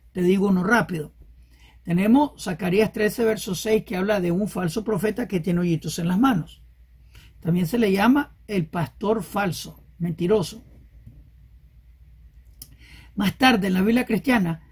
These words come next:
Jesús se le presenta a Tomás y le dice: "Mira mis manos", y le presenta los hoyitos en las manos.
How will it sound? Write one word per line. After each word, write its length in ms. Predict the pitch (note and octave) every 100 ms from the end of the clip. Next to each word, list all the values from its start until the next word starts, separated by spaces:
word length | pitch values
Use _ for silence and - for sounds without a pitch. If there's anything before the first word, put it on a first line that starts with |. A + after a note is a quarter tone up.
| -
Jesús 380 | - F#3 B3 A#3
se 80 | B3+
le 100 | A#3
presenta 480 | G3+ E3+ G#3+ G#3 B3+
a 80 |
Tomás 400 | - A3+ B3+ F3+ -
y 60 |
le 80 | G#3
dice: 280 | G#3+ E3 D#3+
"Mira 280 | F3+ A3 A3+
mis 180 | G#3
manos", 420 | E3+ G3+ E3 D3 -
y 60 | F3+
le 100 | E3+
presenta 460 | E3+ - F#3+ A3
los 200 | G#3 F#3
hoyitos 320 | F3 F#3+ F#3+
en 80 | F3
las 120 | E3
manos. 520 | E3 G#3 C#3+ - -